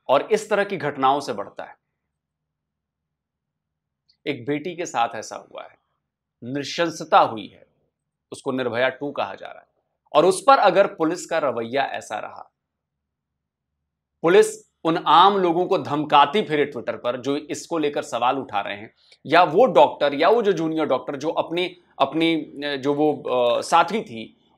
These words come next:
उसके लिए इंसाफ के लिए लड़ रहे हैं या खड़े हो रहे हैं, प्रोटेस्ट कर रहे हैं, अगर उनके परिवार वालों को ये लोग जाकर तंग कर रहे हैं,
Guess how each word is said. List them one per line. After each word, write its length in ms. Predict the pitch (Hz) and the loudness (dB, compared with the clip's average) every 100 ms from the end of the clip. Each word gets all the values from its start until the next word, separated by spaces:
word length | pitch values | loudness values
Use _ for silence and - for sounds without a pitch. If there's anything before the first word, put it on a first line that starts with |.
| _ | _
उसके 480 | 185 165 - - 214 | -4 -4 -4 2 2
लिए 280 | 190 175 190 | 2 2 0
इंसाफ 640 | 190 151 147 147 151 165 - | 0 -4 -2 2 2 0 -6
के 80 | |
लिए 140 | 147 151 | -4 -2
लड़ 200 | 127 131 | 0 0
रहे 160 | 127 120 | -2 -4
हैं 80 | |
या 120 | 127 127 | -4 -6
खड़े 300 | - 143 156 | -2 0 0
हो 140 | 117 | -2
रहे 100 | 113 | -6
हैं, 120 | 120 | -8
प्रोटेस्ट 380 | - 127 180 - | -8 -2 -2 -2
कर 120 | - | -12
रहे 180 | - 90 | -12 -14
हैं, 140 | - - _ _ _ _ _ _ _ _ _ _ _ _ _ _ _ - | -18 -20 _ _ _ _ _ _ _ _ _ _ _ _ _ _ _ -2
अगर 220 | 147 190 | 2 2
उनके 280 | 208 175 208 | 2 0 0
परिवार 480 | 208 151 139 147 202 | 2 2 6 8 10
वालों 260 | 185 175 | 8 6
को 80 | 175 | 0
ये 120 | 165 | -2
लोग 160 | 151 143 | -2 0
जाकर 280 | 135 120 131 | -2 -2 -4
तंग 280 | - 131 117 | -6 -8 -8
कर 120 | 113 | -10
रहे 120 | |
हैं, 100 | 113 | -12